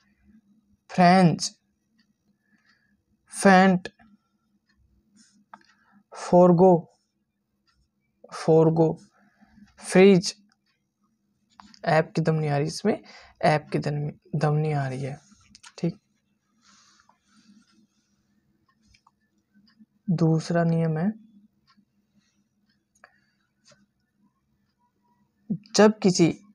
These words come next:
स्पेलिंग में किसी वे-, कोई वैज्ञानिक नाम हो तो वहाँ हमेशा पीएच को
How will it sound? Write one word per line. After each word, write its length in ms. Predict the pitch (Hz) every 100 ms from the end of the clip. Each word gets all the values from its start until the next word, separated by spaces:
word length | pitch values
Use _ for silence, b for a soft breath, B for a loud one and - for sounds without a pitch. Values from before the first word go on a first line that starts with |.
| _ -
स्पेलिंग 640 | 175 - 175 170 185 190
में 180 | 143 135
किसी 400 | 147 185 180 190
वे-, 260 | 180 175 165 -
कोई 200 | 175 185
वैज्ञानिक 760 | 175 170 147 147 143 143 147 - b b -
नाम 320 | 151 151 170
हो 320 | 175 165 147
तो 200 | 147 160
वहाँ 360 | 147 147 151 151
हमेशा 520 | 147 143 139 - 190 B B _ -
पीएच 440 | 180 - 147 147
को 300 | - 180 190